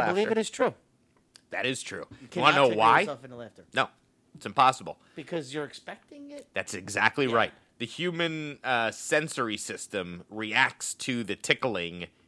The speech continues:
Speaker 2: as its self-defense mechanism only when it's unexpected.
Speaker 1: There you
Speaker 2: Wh-
Speaker 1: go.
Speaker 2: when you are doing it for yourself and you're telling yourself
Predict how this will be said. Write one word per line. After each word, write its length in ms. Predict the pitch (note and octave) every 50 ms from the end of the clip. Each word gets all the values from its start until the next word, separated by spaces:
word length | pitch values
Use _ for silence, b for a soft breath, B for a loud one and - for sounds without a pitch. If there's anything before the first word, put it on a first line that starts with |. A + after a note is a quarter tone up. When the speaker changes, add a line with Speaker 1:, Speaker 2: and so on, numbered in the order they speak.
| _ -
Speaker 2:
as 200 | G2+ F#2+ - A2
its 180 | F#2+ - -
self-defense 880 | - - - A2+ - - - - - C#3 B2 A2+ A2 - - - - - _ _ -
mechanism 680 | A2+ A#2 G#2 - - F#2+ F2+ F2 - - E2+ E2+ F2 - _ _ _ _
only 300 | - E3 D#3+ D3+ D3+ C#3+
when 180 | C3 B2 A#2+ A2+
it's 140 | G#2+ - - -
unexpected. 640 | B2+ A2+ G2 - - - - F2+ - - - - - _ _ _ _ _ _ _ _ -
Speaker 1:
There 140 | - A#2 A2
you 140 | A2+ A#2 A#2+
Speaker 2:
Wh- 60 | G#2+
Speaker 1:
go. 60 | G#2+
Speaker 2:
when 240 | B2 A#2+ A2 A2 A2
you 240 | A2+ D3+ E3+ D#3+ B2+ G#2 - - - _ -
are 120 | C3+ A#2
doing 340 | F#2+ - D#3+ D3+ C#3 B2 A#2+
it 100 | A2 -
for 120 | - A2+
yourself 460 | G#2+ G2+ G2 - - C#3 B2 G#2+ -
and 100 | A#2 A2
you're 80 | A2+ A#2
telling 320 | - - B2+ A#2 A#2 A2+
yourself 420 | G#2+ G#2 - - A2+ G#2 G2+ -